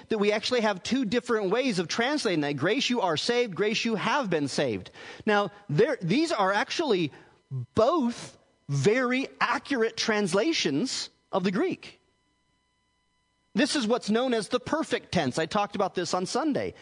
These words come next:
This is what's known as the perfect tense. And the problem with translating the perfect tense into English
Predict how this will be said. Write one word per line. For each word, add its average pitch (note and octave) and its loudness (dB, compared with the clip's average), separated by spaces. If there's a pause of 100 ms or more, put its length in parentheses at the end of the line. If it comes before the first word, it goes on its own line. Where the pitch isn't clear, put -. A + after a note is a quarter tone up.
(140)
This A3 0
is C#4+ -4
what's D4 0
known G3+ 2
as G3+ -2
the C#4 -2
perfect - -4
tense. - -4 (520)
And C4 2
the A#3+ 0
problem D4 0
with A3 -2
translating A#3 0
the G#3 0
perfect - -2
tense G3 0
into D#3+ 0
English G#3 0